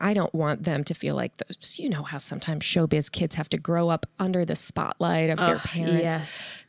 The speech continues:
Speaker 1: Fame, and I, I never wanted that for them, but I, I'm happy to talk about them because I'm so proud of my girls. Their names are Katie and Lauren. They are eight and ten years old. I had them, um, you know, one of them I had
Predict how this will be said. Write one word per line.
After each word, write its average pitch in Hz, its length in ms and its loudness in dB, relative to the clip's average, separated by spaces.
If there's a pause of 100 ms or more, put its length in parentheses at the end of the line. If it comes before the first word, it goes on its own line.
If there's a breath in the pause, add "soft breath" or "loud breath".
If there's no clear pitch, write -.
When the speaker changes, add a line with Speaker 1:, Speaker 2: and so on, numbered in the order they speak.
(380)
Speaker 1:
Fame, 208 640 2
and 170 180 2
I, - 260 0
I 196 140 4
never 175 220 4
wanted 156 260 2
that 151 160 0
for 180 120 -2
them, 170 140 0
but 226 120 0
I, 226 160 0
I'm 170 160 0
happy 170 600 -2
to 156 120 -2
talk 170 280 0
about - 220 -4
them 147 120 0
because 156 260 2
I'm 151 140 0
so 185 460 2
proud 165 300 2
of 156 60 -2
my 151 160 0
girls. 151 260 0
Their 175 140 0
names 160 240 0
are 160 160 -4
Katie 180 320 0
and 170 140 2
Lauren. 160 340 2 (240 soft breath)
They 175 120 0
are 160 180 0
eight 185 180 0
and 196 100 -2
ten 180 280 0
years 170 240 2
old. 165 300 2
I 170 120 0
had 160 380 -2
them, 160 360 0
um, 151 440 -2 (280 soft breath)
you 185 140 -4
know, 170 120 2
one 175 260 4
of 170 120 0
them 147 360 0 (120)
I 160 60 0
had 151 260 0